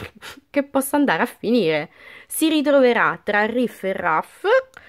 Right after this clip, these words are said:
su una nave attrezzata a rompighiaccio rotta Groenlandia. Non vi dico altro. È, a me è piaciuto tantissimo questo romanzo, è piaciuto il rom-, è piaciuto il personaggio di Smilla perché è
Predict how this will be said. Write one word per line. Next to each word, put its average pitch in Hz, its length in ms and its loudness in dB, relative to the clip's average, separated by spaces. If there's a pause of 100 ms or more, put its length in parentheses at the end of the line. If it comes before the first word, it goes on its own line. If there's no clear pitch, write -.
(280)
su - 260 0
una 233 240 4
nave 190 520 4
attrezzata 196 840 0
a - 20 0
rompighiaccio 220 1120 -2
rotta 190 640 -2
Groenlandia. 151 960 0 (1300)
Non 262 220 4
vi 240 120 0
dico 165 260 -2
altro. 156 680 -4 (1500)
È, 269 340 4
a 269 120 0
me 277 180 6
è 285 100 -2
piaciuto 220 440 -2
tantissimo 175 800 -6
questo 170 320 -6
romanzo, 233 360 2
è 226 60 4
piaciuto 196 440 -8
il 170 60 -4
rom-, 175 220 -8
è 165 260 -8
piaciuto 185 520 -4
il 160 80 0
personaggio 175 680 -12
di 160 140 -14
Smilla 214 520 0
perché 180 440 -4
è 180 180 -6